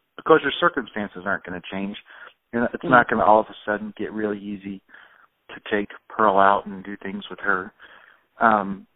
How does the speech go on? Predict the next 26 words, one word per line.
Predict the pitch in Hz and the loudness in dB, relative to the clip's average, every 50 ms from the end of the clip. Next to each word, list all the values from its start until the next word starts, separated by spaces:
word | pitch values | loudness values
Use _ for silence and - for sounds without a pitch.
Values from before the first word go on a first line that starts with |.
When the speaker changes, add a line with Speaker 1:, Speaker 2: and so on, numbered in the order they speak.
| _ _ _ _ | _ _ _ _
Speaker 1:
and | - 135 123 - - | -10 -10 -10 0 2
so | 139 127 | 4 4
the | 117 123 123 120 - - - - | 6 4 2 2 0 -4 0 2
other | 131 131 123 117 110 | 4 6 6 6 6
option | 113 120 120 - - - 117 110 | 6 4 2 0 -8 -12 -12 -12
is | 104 - _ _ _ _ _ _ _ - - | -14 -14 _ _ _ _ _ _ _ -10 -8
to | 131 | -6
learn | 120 120 120 123 123 120 120 110 | -2 0 2 2 0 0 -4 -4
the, | 117 113 110 110 110 107 107 104 95 - _ _ _ _ _ _ _ _ _ - _ 123 | -4 -2 0 0 0 -2 -2 -4 -8 -12 _ _ _ _ _ _ _ _ _ -20 _ -10
the | 120 107 | -10 -6
value | 98 113 113 113 113 117 123 123 | -2 2 4 4 4 4 2 -2
in | 117 117 | -6 -6
what | 117 117 - - - | -8 -10 -10 -10 -12
you've | 113 107 - | -14 -12 -10
been | 120 120 135 139 | -8 -8 -8 -6
given | 107 101 98 92 95 90 95 - _ _ _ _ _ _ _ _ _ _ _ _ _ - | -6 -6 -6 -6 -8 -10 -12 -14 _ _ _ _ _ _ _ _ _ _ _ _ _ -10
and | 117 113 107 113 - | -10 -8 -8 -8 -10
to | - 104 - - - | -10 -10 -8 -10 -6
steward | - 123 117 110 110 107 104 92 | -2 0 0 2 2 0 2 4
that | 104 110 113 - 98 | 4 4 4 4 2
life | 104 101 101 98 - - | 0 0 0 0 -2 -2
well | - 95 95 95 95 92 92 - - - - - - _ _ _ _ _ _ _ _ _ _ _ _ - | 2 2 4 4 2 0 -2 -8 -16 -20 -20 -20 -20 _ _ _ _ _ _ _ _ _ _ _ _ -6
instead | 131 123 - - - 113 110 | -4 -4 -4 0 2 4 6
of | 107 104 98 - - - - - - - - - - - - | 6 6 4 0 -6 -16 -18 -18 -18 -20 -20 -14 -10 -4 2
constantly | 117 113 110 101 - - 110 107 104 | 4 4 4 4 0 -6 -6 -6 -4
aiming | 98 104 107 107 104 104 98 | -4 -4 -4 -4 -4 -6 -8